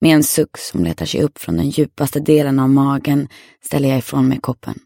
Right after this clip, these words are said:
Aningen för hårt, då energiska kaffedroppar gör svanhopp över kanten och magplaskar rakt ner på min vita skjortärm. Absolut,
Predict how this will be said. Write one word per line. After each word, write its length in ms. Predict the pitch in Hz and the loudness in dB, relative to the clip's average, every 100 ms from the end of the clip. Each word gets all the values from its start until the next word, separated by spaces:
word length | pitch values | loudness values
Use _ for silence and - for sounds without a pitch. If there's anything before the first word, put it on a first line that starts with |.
| _ _ _ _ _ _ _ _ _ | _ _ _ _ _ _ _ _ _
Aningen 420 | 160 147 151 139 | 2 4 6 4
för 100 | 135 | 2
hårt, 400 | 131 80 - _ - _ _ _ _ _ | -4 -4 -6 _ -20 _ _ _ _ _
då 80 | 156 | 2
energiska 640 | 147 151 147 147 - - | 6 6 4 2 -2 -4
kaffedroppar 840 | - 143 - - 147 139 _ - - | -4 -4 -4 -4 -2 -2 _ -12 -8
gör 180 | - | -6
svanhopp 720 | 131 - 151 139 135 147 - - | -4 0 2 2 2 0 -4 -8
över 220 | 123 123 | -4 -4
kanten 640 | 147 139 131 - - - | 0 0 0 -4 -10 -6
och 100 | 123 | 0
magplaskar 800 | 131 135 127 - 147 131 - 131 | 2 2 0 -4 -6 -6 -6 -4
rakt 340 | 151 151 135 - | 0 0 -2 0
ner 220 | 147 127 | 2 0
på 160 | - | -2
min 180 | 131 127 | -2 -2
vita 360 | 123 127 - 131 | -4 -6 -6 -10
skjortärm. 560 | - 131 - 135 127 - _ _ _ _ _ _ _ _ _ _ _ _ _ _ - | -8 -10 -6 -6 -6 -10 _ _ _ _ _ _ _ _ _ _ _ _ _ _ -4
Absolut, 640 | 175 - 170 165 - _ | -4 0 0 0 -4 _